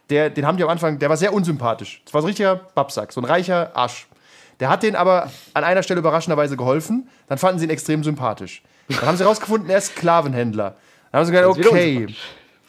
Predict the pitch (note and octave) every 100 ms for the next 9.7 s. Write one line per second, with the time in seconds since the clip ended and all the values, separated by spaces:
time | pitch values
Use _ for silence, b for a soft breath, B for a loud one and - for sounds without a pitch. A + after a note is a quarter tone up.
0 | A2 - D#3 - F3+ - D#3 - - E3
1 | F#3 A3+ G3 E3+ F#3+ A3+ G3+ G3 D#3 E3+
2 | - A3 G#3 F#3 D#3+ E3 - E3 - E3+
3 | F#3 G3+ G3 F3 F#3 G#3 - A3 A3+ A3+
4 | F3 C#3 A#2+ A#2 B2 C3+ D#3+ F#3 F#3 F#3
5 | G3 G#3 F3+ F#3+ D#3 A2 A2 F3+ - -
6 | b b b b - F3 D#3+ D#3 E3 E3
7 | E3 F#3+ - F#3+ F#3+ F#3 - A3 B3 A#3
8 | G#3+ - E3 F#3+ F#3 - D3 D#3 D#3+ D#3
9 | F3 F#3 B2+ - A2 G2+ F#2